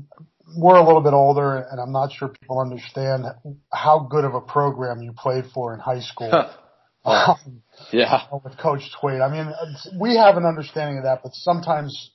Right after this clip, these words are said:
Speaker 1: um, you know, it's, as time marches on, uh, people forget. But, um, how did that prepare you for Iowa? And at what point did you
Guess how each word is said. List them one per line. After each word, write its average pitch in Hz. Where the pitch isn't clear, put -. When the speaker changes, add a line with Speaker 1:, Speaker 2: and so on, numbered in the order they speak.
Speaker 1:
um, 127
you 143
know, 123
it's, 120
as 139
time 143
marches 131
on, 127
uh, 120
people 165
forget. -
But, 151
um, 131
how 247
did 269
that 208
prepare 175
you 196
for 180
Iowa? 180
And 147
at 151
what 202
point 196
did 151
you 151